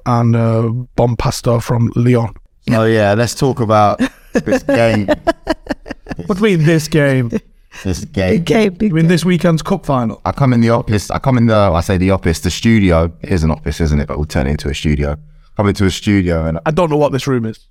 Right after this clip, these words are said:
Speaker 2: Giving a
Speaker 1: It,
Speaker 2: pack,
Speaker 1: honestly, I thought
Speaker 2: giving,
Speaker 1: it was a press
Speaker 2: giving
Speaker 1: conference.
Speaker 2: a pack of salt. Anyway.
Speaker 1: Who's cleaning that up now?
Speaker 2: I don't know. Anyway, Man United beat Newcastle two nil.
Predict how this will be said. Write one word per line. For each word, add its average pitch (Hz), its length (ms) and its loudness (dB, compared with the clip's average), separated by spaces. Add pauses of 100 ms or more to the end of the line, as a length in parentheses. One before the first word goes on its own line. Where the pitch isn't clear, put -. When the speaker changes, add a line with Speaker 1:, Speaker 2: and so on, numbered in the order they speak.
Speaker 2:
Giving 104 220 0
a - 20 -2
Speaker 1:
It, - 80 -8
Speaker 2:
pack, 165 160 0
Speaker 1:
honestly, 185 340 0
I 156 80 0
thought 151 160 -2
Speaker 2:
giving, 156 140 2
Speaker 1:
it - 20 2
was 165 100 0
a 151 60 0
press 160 280 -2
Speaker 2:
giving 160 260 2
Speaker 1:
conference. 151 300 0
Speaker 2:
a - 20 -2
pack 151 220 0
of 143 100 0
salt. 120 420 -2 (4000)
Anyway. 147 600 2
Speaker 1:
Who's 175 160 0
cleaning 175 240 2
that 170 120 0
up 120 100 -4
now? 113 220 -4 (640)
Speaker 2:
I - 60 -16
don't 78 140 -4
know. 76 100 -6 (600)
Anyway, 123 500 0 (680)
Man 165 180 0
United 156 400 2
beat 139 300 0
Newcastle 110 840 0
two 123 240 2
nil. 101 400 2